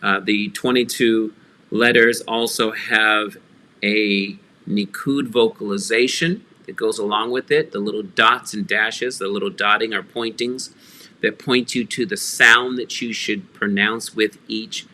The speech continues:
consonant letter. And when you're looking at nikud vocalization, of course, we're gonna still have our traditional A, E, I, O, and U vowel, but we're gonna sound it as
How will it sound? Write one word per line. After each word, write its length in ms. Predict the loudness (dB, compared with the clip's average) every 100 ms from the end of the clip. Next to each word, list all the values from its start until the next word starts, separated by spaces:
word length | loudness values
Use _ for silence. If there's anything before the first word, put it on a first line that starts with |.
| -20 _
consonant 680 | 0 2 2 0 -2 -2
letter. 440 | -2 0 2 2 -2 _ _ _ -20 -20 _ -6
And 640 | -4 0 4 4 2 -2
when 200 | -2 -2
you're 120 | 0 2
looking 320 | 2 2 2
at 80 | 0
nikud 200 | 0 0
vocalization, 1000 | 0 -2 -2 0 4 4 2 0 -2 -4 -16 -16
of 160 | -16
course, 280 | 0 2 2
we're 100 | 0
gonna 180 | -2 -4
still 300 | -2 -2 -2
have 280 | 0 0 2
our 120 | 2 2
traditional 840 | 0 0 0 0 -2 -4 -4 -6 -12 _ -20 _ _ 2
A, 280 | 4 4 0
E, 240 | -4 -4 4
I, 280 | 6 6 2
O, 200 | -2 -2
and 180 | 0 0
U 280 | -2 -2 -4
vowel, 680 | 4 8 8 6 0 -8 -12
but 160 | -8 -6
we're 120 | -6
gonna 240 | -6 -6 -6
sound 420 | -4 4 4 6
it 120 | 0
as 320 | -2 -6 -6